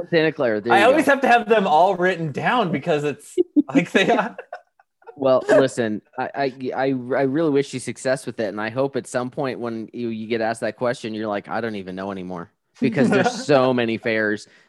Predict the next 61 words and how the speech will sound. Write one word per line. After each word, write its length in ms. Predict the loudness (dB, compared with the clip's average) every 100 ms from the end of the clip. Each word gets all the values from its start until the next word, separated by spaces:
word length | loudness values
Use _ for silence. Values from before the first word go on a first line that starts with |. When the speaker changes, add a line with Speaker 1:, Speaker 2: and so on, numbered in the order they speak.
| -6
Speaker 1:
that 80 |
you've 200 | -4 -2
got, 180 | -2 -2
like, 200 | -2 -6 -6
a 80 | -6
hundred 320 | -4 -4 -4
and 80 | -6
fifty, 240 | -12 -6
two 80 | -6
hundred. 300 | -4 -6 -8
You're 100 | -6
like, 280 | -6 -6 -8
"We 140 | -12
started 360 | -4 -2 -2 -2
in 160 | -4
Del 220 | -2 -4 -4
Mar. 200 | -6 -8
I 100 | -8
can 120 | -12
tell 200 | -8 -6
you 140 | -6
that." 240 | -8 -8 -10
And 140 | -8
that's 260 | -6 -6 -6
it. 200 | -10 -8
You 140 | -10
know 100 | -6
what 80 | -4
I 60 | -4
mean? 260 | -6 -8 -12 -20 _ _
I 100 | -6
think 200 | -2 0
Speaker 2:
That 60 | 2
Speaker 1:
it's 80 | 2
Speaker 2:
would 60 |
be 100 | 2
Speaker 1:
fantastic. 540 | 2 4 2 2 -4 -6
Speaker 2:
awesome. 140 | -12 _ -2
Speaker 1:
I 80 |
think, 240 | 0 2 2
I 120 | 2
think 200 | 2 0
it's, 220 | -2 -4
it's 260 | -4 -4 -4
a 60 | -4
fantastic 560 | -6 -2 -4 -4 -8
event. 320 | -6 -4 -6 -10 _ _ _
Um, 420 | -6 -4 -4 -4 -6
I 120 | -6
think 160 | -4
it's 100 | -6
a 40 | -4
great 240 | -2 0
way 260 | 0 0 -2
for 480 | -4 -2 0 0 -4
fairs 720 | -8 -4 -2 -2 -4 -8 -18 _ _ -8
to 100 | -6
bring 560 | -4 -4 -2 -4 -8 -4
that 240 | -4 -2
segment 480 | -2 -2 0 -4 -2
of, 340 | -2 -2 -6